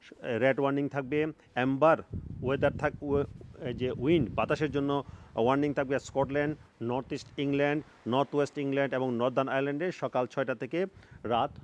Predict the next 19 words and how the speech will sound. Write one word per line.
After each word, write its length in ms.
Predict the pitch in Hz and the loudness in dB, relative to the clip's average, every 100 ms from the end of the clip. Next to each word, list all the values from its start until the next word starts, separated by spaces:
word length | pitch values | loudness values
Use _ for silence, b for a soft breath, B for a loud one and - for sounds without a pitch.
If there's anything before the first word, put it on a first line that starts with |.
| - | -10
নয়টা 320 | 131 131 127 113 | -2 0 0 0
পর্যন্ত 320 | 113 113 165 | 0 -2 -2
শুক্রবার 540 | 170 139 - 113 107 | -2 -4 -4 0 0
এটি 120 | 101 | -2
থাকবে। 400 | 120 131 123 139 147 - B | -4 -4 -2 -2 -2 -6 B
অ্যাম্বার 380 | B 127 131 156 | B 0 4 4
ওয়ার্নিং, 400 | 151 147 147 151 | 4 2 0 -4
আহ, 340 | 123 - - 73 - - | -6 -12 -12 -12 -12 -6
বাতাসের 460 | 117 123 143 143 | 0 0 0 -4
জন্য 220 | 131 139 | -2 -4
থাকবে 280 | 123 139 123 | -2 -4 -4
স্কটল্যান্ডে 640 | 123 - 139 147 139 147 170 b b - | -4 -2 -2 -2 -2 0 0 b b -4
দুপুর 260 | 127 143 | 0 2
একটা 240 | 135 - 127 | 2 0 -4
থেকে 340 | 143 127 160 180 B B B B _ _ - - - - - - | -4 -2 -2 -2 B B B B _ _ -20 -20 -20 -20 -20 -10
শনিবার 440 | - 160 160 139 104 | 0 2 2 0 -2
সকাল 380 | - 131 123 117 | -4 -2 2 0
ছয়টা 320 | - 139 127 | 2 0 2
পর্যন্ত। 540 | 123 120 127 135 139 | 0 -2 -2 0 0